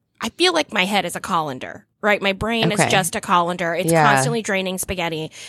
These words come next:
Speaker 1: and I'm losing routini on the daily. So
Speaker 2: Okay.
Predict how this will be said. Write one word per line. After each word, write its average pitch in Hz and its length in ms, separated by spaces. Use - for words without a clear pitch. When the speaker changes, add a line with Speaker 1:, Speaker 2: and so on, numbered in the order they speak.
Speaker 1:
and 208 140
I'm 214 160
losing 226 420
routini 190 580
on 190 180
the 180 80
daily. 117 400
So 254 380
Speaker 2:
Okay. 233 320